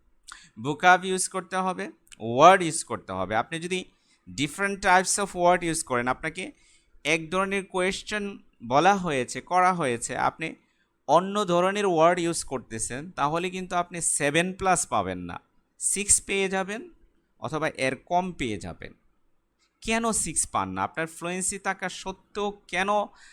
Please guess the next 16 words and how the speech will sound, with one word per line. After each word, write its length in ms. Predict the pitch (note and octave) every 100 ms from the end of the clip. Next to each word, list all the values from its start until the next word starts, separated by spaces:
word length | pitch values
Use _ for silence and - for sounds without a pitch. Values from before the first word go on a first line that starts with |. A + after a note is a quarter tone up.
| _ -
আপনি 300 | - - D#3
সেভেন 460 | - E3+ D#3 D#3+
পান 200 | C#3+ G#2+
না? 220 | F2 D#2+ - _ - _ _ _ _ _
ঠিক 160 | G3+ G#3
আছে, 320 | G3+ - F2+ - _ _ _ - _ _
আসলে 340 | - - F3 G3+ -
টপিক 440 | F3 F3+ A3 A3 F#3 D#3+
রিলেটেড 540 | D#3 E3+ F#3+ G3+ F3+
vocabulary 640 | B2 C3+ F3 F#3+ F#3+ F#3
আপনাকে 400 | D#3+ D3 C3 G#2+
জানতে 300 | F#2 F#2 E2+
হবে, 300 | F2 E2+ F#2+
যে 140 | A#2+ G#2+
গোল 640 | F#2+ C3+ E3+ E3 C3+ G#2
রিলেটেড। 500 | G2+ F#2+ F2 -